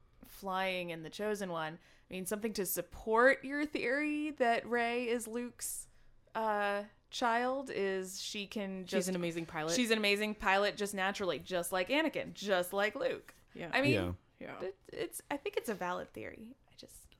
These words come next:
Speaker 2: It's awesome.
Speaker 3: Yeah, although, uh, going, going a little, you know, toward, to the end here with the, with the lightsaber fight. When, when she, 'cause at first she, when she fights, she is not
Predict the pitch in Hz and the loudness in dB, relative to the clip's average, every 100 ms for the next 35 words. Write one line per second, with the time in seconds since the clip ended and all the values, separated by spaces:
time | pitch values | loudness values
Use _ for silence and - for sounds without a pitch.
0 | _ _ 185 - - - 165 - 156 180 | _ _ -16 -16 -14 -10 -10 -10 -12 -14
1 | - - - 147 143 147 147 - - - | -18 -20 -6 0 4 6 6 2 -6 -16
2 | - - _ - - _ _ 170 151 139 | -20 -20 _ -20 -20 _ _ 0 4 4
3 | 135 - - 139 131 120 117 - - - | 4 -6 -6 0 2 4 0 -2 -20 -14
4 | 123 113 - 113 110 - 110 107 101 101 | -2 0 2 0 0 -4 -2 0 0 -2
5 | 98 101 - 107 98 98 - 123 127 - | -2 -4 -2 -2 0 -2 0 0 2 4
6 | 143 147 - - - - - - - _ | 4 4 -2 -20 -20 -20 -20 -20 -20 _
7 | _ - - _ _ - _ _ _ _ | _ -20 -20 _ _ -20 _ _ _ _
8 | _ _ _ _ _ 170 135 143 135 127 | _ _ _ _ _ 2 2 6 6 4
9 | - - 143 120 135 123 190 175 - 147 | 0 -4 -2 -2 0 2 4 4 4 2
10 | 143 131 - 117 117 107 98 - - - | 4 2 2 0 2 2 0 -6 -8 -6
11 | 120 113 107 98 92 - - - - - | -2 0 0 0 -4 -8 -12 -16 -20 -20
12 | - _ - 110 110 107 104 | -20 _ -4 -2 2 2 0